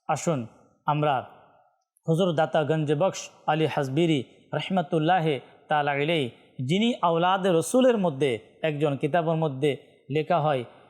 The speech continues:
যে দাতা গঞ্জ বখশ আলী হাজবিরি রহমতুল্লাহ তাআলা আলাইহি, যিনি, আহ, ইলমে তাসাউফের এক শ্রেষ্ঠ একটি কিতাব তিনি লিখেছেন, যার নাম হচ্ছে, আহ, কাশফুল মাহজুব।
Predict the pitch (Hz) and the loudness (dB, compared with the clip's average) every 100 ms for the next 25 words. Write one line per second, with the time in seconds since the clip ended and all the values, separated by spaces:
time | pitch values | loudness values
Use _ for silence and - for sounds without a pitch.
0 | _ _ 135 131 143 135 113 - 127 156 | _ _ -6 0 0 0 -4 -8 -2 0
1 | 160 151 156 151 139 175 - - 156 156 | 0 0 0 0 -2 -4 -6 -4 -2 0
2 | 135 135 160 170 139 - _ 147 - 165 | -2 -2 0 0 0 -4 _ -4 0 -2
3 | 160 143 151 147 143 139 135 127 143 139 | 0 0 0 0 -2 -2 0 -2 -2 -2
4 | 113 - _ 135 151 175 190 175 - _ | -6 -16 _ -4 -2 0 0 0 -6 _
5 | _ _ 147 185 190 208 196 185 151 196 | _ _ -4 0 0 2 2 0 0 2
6 | 214 208 196 151 110 - _ _ 151 139 | 2 2 0 0 -2 -14 _ _ -4 -4
7 | - - 269 - - 180 - 147 156 139 | -4 -2 -2 -2 0 0 -2 -4 -4 0
8 | 185 254 208 - - - 180 160 147 170 | 2 0 -2 -8 -8 -2 0 2 0 -2
9 | 139 143 113 - 135 156 147 156 185 170 | 0 -2 -2 -8 -4 -2 0 0 2 0
10 | - 175 208 - - - _ - 143 139 | -2 -2 -2 -4 -16 -20 _ -2 0 0
11 | - 202 - - 233 214 170 143 143 139 | 0 -2 -2 0 0 2 2 2 0 2
12 | 220 196 | 4 2